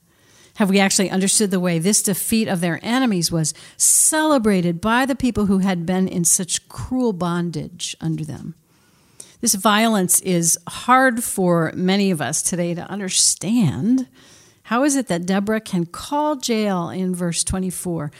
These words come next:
"most blessed of women"? Perhaps it helps a little to think about the nature of the enemy.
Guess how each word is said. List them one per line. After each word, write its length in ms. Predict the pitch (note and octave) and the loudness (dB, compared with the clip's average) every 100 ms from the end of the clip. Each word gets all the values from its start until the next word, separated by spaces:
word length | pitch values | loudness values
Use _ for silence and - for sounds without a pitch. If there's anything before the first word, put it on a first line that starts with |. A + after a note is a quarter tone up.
| - - | -20 -14
"most 480 | A3 G#3+ A3 - - | -6 -4 -2 -2 -4
blessed 560 | A#3 C4 C#4+ - - C#4 | -4 -2 0 0 0 -4
of 140 | B3+ | -6
women"? 680 | A3 F#3+ F3 D3+ D#3 E3 D3+ - _ _ _ _ _ _ _ _ _ _ _ _ _ _ - - - - | -2 0 2 0 -6 -16 -20 -20 _ _ _ _ _ _ _ _ _ _ _ _ _ _ -12 -12 -12 -8
Perhaps 340 | A#3 D#4 - | -4 -2 0
it 80 | A#3+ | 2
helps 320 | A3+ A3 - - | 0 0 -2 0
a 100 | E3+ | -2
little 640 | F3 F3 F3+ A3 D4+ F#4 - - _ _ _ _ _ _ - - | 0 0 0 2 0 -4 -12 -20 _ _ _ _ _ _ -10 -6
to 140 | A3 | -6
think 340 | - A3+ A3 - | -4 -4 -2 -2
about 200 | G3+ G3 | 0 0
the 100 | G3 | 2
nature 600 | F3+ E3+ F3+ - A3+ F#3 | 2 2 0 -2 -2 -2
of 240 | - E3+ | -4 -4
the 180 | D#3+ D#3 F3 | -4 -6 -2
enemy. 640 | G3 G3+ D3+ D3 G#3+ - | 0 2 0 0 -2 -4